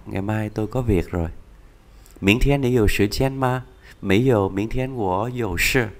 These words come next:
Ta mở rộng có từ thủng sư là đồng nghiệp. 我是老师，他也是老师，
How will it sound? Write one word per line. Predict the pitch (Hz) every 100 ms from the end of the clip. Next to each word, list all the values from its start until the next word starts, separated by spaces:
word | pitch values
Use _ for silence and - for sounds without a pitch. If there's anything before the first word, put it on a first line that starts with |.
| - - - - - - -
Ta | 127
mở | 123 101
rộng | 123 113 92 101
có | 107
từ | 139 107
thủng | - 87 117
sư | 139 - 156 117
là | 107 98
đồng | 95 101 95
nghiệp. | 92 90 - - - - - - - - - - - - - - - - - - - - - - - -
我 | - 113 101 101
是 | - 160
老 | 135 117 92
师， | - 127 127 135 143 - - -
他 | - - 147 151 156
也 | - 117 101
是 | - 170
老 | 139 113 92
师， | - - 120 127